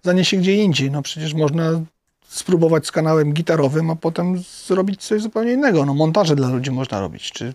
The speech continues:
czy tysiące innych rzeczy, no kręcić widoki słońca zacho-, zachodzącego, nie?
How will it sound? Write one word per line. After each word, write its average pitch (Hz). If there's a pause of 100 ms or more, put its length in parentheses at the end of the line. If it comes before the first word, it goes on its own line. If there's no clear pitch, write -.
(100)
czy 131
tysiące 151
innych 156
rzeczy, 170
no 117
kręcić -
widoki 151
słońca 143
zacho-, 117
zachodzącego, 120
nie? 110